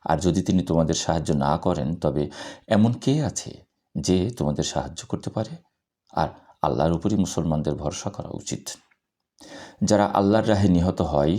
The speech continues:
তাদেরকে তুমি কখনো মৃত মনে করো না, বরং তারা নিজেদের পালনকর্তার নিকট জীবিত ও জীবিকাপ্রাপ্ত।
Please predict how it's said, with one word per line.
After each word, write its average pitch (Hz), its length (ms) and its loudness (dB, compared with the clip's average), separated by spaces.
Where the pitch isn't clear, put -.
তাদেরকে 80 360 -2
তুমি 82 240 0
কখনো 85 280 -2
মৃত 80 260 0
মনে 71 260 -2
করো 52 200 -8
না, 50 140 -6
বরং 87 260 2
তারা 80 180 2
নিজেদের 82 420 2
পালনকর্তার 92 680 -2
নিকট 82 340 -2
জীবিত 85 340 -2
ও - 20 4
জীবিকাপ্রাপ্ত। - 760 -12